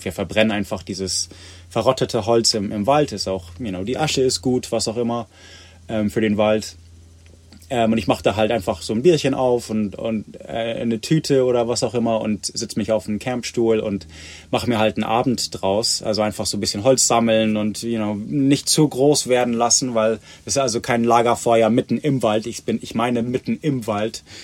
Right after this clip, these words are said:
Ähm, und genau, und dann, aber dafür muss ich's, muss ich's halt immer wieder füttern und das, dann bin ich halt mal drei Stunden draußen oder zwei bis fünf Stunden oder was auch immer. Und da liegt genug Holz rum für, für hundert,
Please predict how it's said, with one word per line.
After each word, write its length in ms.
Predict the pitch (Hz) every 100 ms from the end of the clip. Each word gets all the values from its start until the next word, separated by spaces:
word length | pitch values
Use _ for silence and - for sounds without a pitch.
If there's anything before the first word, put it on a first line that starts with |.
| - - - - - -
Ähm, 600 | 139 120 113 110 110 - -
und 480 | 123 117 104 - -
genau, 200 | 127 120
und 80 | 107
dann, 140 | 110
aber 180 | 120 120
dafür 300 | 120 127 127
muss 160 | 120 123
ich's, 160 | 110
muss 160 | 117 113
ich's 120 | 113
halt 120 | 110
immer 180 | 117 110
wieder 220 | 110 107
füttern 420 | 101 170 160 131
und 140 | 120 104
das, 240 | 101 -
dann 160 | 113 101
bin 140 | 101
ich 100 | 95
halt 160 | 98 95
mal 140 | 95
drei 200 | - 104
Stunden 360 | 101 107 101 104
draußen 400 | 101 104 107 98
oder 160 | 95
zwei 280 | - 113 107
bis 460 | 95 104 - - -
fünf 260 | - 117
Stunden 440 | - 117 104 107 95
oder 160 | 98
was 160 | 104 98
auch 100 | 107
immer. 300 | 107 101 92 - - -
Und 140 | 123 135
da 40 |
liegt 280 | 139 151 -
genug 320 | 135 131 -
Holz 240 | 135 131 -
rum 160 | 123
für, 340 | - 117 110 107
für 340 | 120 110 101
hundert, 540 | 127 120 110 107 -